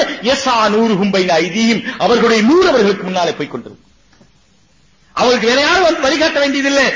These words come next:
அவங்க சொர்க்கத்துக்கு போக வேண்டிய வழியை எப்படி ராத்திரியில டார்ச் கொண்டு வருமோ, அதே போல ஈமானுடைய பிரகாசம் இவர்களை அழைத்துக் கொண்டு போய் கொண்டே இருக்கும். யஸ்ஸா நூருஹும், அவர்களுடைய நூறே போய் கொண்டிருக்கும், அவர்களுக்கு வழிகாட்டியாக.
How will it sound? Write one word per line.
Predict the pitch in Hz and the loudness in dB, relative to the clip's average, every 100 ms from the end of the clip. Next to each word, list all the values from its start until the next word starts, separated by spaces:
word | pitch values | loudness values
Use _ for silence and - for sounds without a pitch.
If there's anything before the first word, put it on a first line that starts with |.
| - | -4
அவங்க | 185 262 254 | -2 0 0
சொர்க்கத்துக்கு | 226 269 - 269 262 | 0 -2 -4 -6 -4
போக | 269 247 | 0 2
வேண்டிய | 247 240 220 | 2 2 0
வழியை | 170 175 226 285 370 240 - | 0 0 0 2 2 0 -4
எப்படி | 208 233 349 | -4 -2 -2
ராத்திரியில | 240 254 285 277 - | -2 -2 -4 -4 -4
டார்ச் | 233 320 - | -2 -2 -4
கொண்டு | - 220 | -4 -2
வருமோ, | 208 202 240 359 226 302 | -2 -2 0 0 0 -2
அதே | 208 277 381 | -2 0 0
போல | 381 294 | 0 0
ஈமானுடைய | 269 359 330 254 240 | 0 2 0 0 -2
பிரகாசம் | 254 277 294 294 | -2 0 0 0
இவர்களை | 247 226 220 | 0 2 0
அழைத்துக் | 190 226 - | 0 -2 -2
கொண்டு | 202 185 | -4 -2
போய் | 180 | -4
கொண்டே | 185 170 | -4 -6
இருக்கும். | 175 170 160 135 | -6 -6 -8 -8
யஸ்ஸா | - 185 294 320 285 285 339 339 | -8 -2 -2 -2 0 0 2 2
நூருஹும், | 285 311 311 349 359 403 320 - - | 2 2 2 2 4 2 2 -2 -2
அவர்களுடைய | 208 285 302 302 247 | 0 2 2 0 2
நூறே | 269 320 370 415 330 | 2 2 2 2 0
போய் | 349 | -2
கொண்டிருக்கும், | - 269 240 226 214 | 0 0 0 0 0
அவர்களுக்கு | 202 185 185 175 | 0 0 0 -2
வழிகாட்டியாக. | 170 156 165 139 110 | -2 -2 -6 -10 -12